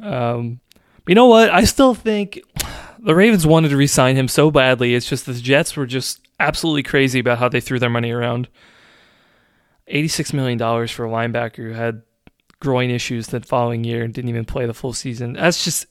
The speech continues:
oh, it's just crazy, crazy, crazy amounts of money. But, um, I don't know, man. I, I, I think he's got a good shot.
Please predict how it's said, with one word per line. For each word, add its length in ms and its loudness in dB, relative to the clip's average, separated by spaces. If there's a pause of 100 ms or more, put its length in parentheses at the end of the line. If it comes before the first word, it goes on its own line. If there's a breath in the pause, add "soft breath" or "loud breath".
oh, 220 6
it's 120 2
just 260 -4 (440)
crazy, 380 0
crazy, 400 -2
crazy 380 -4
amounts 260 -10
of 60 -14
money. 320 -10 (920 loud breath)
But, 180 -2
um, 380 0 (640)
I 60 0
don't 80 6
know, 120 8
man. 300 6
I, 240 2
I, 220 0
I 80 6
think 140 4
he's 80 2
got 100 6
a 60 4
good 120 4
shot. 440 0